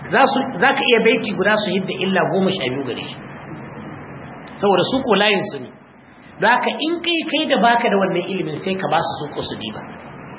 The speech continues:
In suka diba, sai su faɗa maka, "Eh, hawa da saukarta yayi daidai, tsayawarta da direwarta yayi daidai,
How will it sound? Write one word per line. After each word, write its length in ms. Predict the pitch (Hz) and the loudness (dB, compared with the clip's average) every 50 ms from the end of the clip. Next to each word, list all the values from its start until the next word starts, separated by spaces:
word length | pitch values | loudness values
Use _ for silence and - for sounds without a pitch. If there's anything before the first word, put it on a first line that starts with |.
| - - - - - - | -16 -16 -16 -16 -14 -8
In 140 | - 180 170 | -6 -4 -2
suka 220 | - 220 214 202 170 | -2 0 0 2 2
diba, 200 | 214 262 247 226 | 4 6 6 6
sai 160 | 180 - 220 | 4 4 2
su 100 | - - 170 | 0 0 -2
faɗa 220 | 170 175 160 156 | -2 2 2 2
maka, 200 | 151 - - - | 2 2 -2 -4
"Eh, 300 | - 147 165 175 175 170 156 - - - - - - - - - | -2 2 4 4 4 4 2 0 -4 -8 -10 -14 -14 -14 -14 -6
hawa 300 | - - 190 202 202 202 | 0 4 6 6 8 6
da 120 | 196 202 | 6 4
saukarta 480 | - - 147 131 - 190 185 - - 151 | 4 2 0 0 0 0 -2 0 0 2
yayi 240 | 156 165 180 175 175 | 4 4 6 4 4
daidai, 340 | 175 185 180 175 190 190 190 190 190 - - - - | 4 4 4 6 6 6 4 4 0 -4 -8 -10 -10
tsayawarta 680 | - - - 220 196 180 170 170 180 180 - - 180 | -12 -4 2 4 6 6 6 6 4 2 2 0 0
da 120 | 147 156 | 0 0
direwarta 560 | 143 135 190 196 185 170 160 180 185 - - | 0 2 4 4 4 6 4 4 2 2 2
yayi 240 | 156 160 175 185 185 175 | 4 4 6 6 6 6
daidai, 300 | 190 196 190 196 196 | 4 4 4 4 2